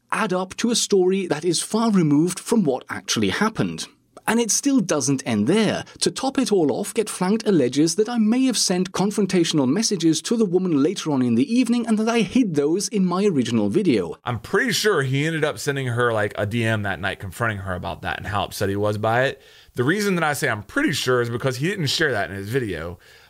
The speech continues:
Speaker 1: This is again absolutely untrue. I attempted to resolve the awkwardness that was hanging over the event and that had been brought to a point by the unprofessional behavior of that evening,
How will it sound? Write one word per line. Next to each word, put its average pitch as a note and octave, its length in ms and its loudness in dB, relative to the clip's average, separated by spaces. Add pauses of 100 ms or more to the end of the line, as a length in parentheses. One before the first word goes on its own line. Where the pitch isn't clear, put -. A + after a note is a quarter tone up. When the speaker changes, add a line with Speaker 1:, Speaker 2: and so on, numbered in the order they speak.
(260)
Speaker 1:
This G#3+ 340 -2
is A3 200 -2
again E3+ 420 0
absolutely B2+ 760 0
untrue. G#2+ 640 0 (140)
I C#3 140 -2
attempted G#3 480 -2
to D#3+ 100 0
resolve D3 420 2
the B2 140 -2
awkwardness E3 560 0
that D3 100 0
was D3 140 -2
hanging D#3 320 2
over C3 180 2
the A2+ 140 2
event A#2 340 0
and F3 100 -2
that E3+ 120 -2
had F#3+ 160 0
been F3 140 2
brought D#3+ 340 0
to D3 120 0
a A2+ 60 0
point A#3 400 -4
by F#3+ 160 0
the G#3+ 180 2
unprofessional F#3 680 0
behavior C3 440 2
of G#2 120 -2
that G#2+ 240 -4
evening, G3 480 2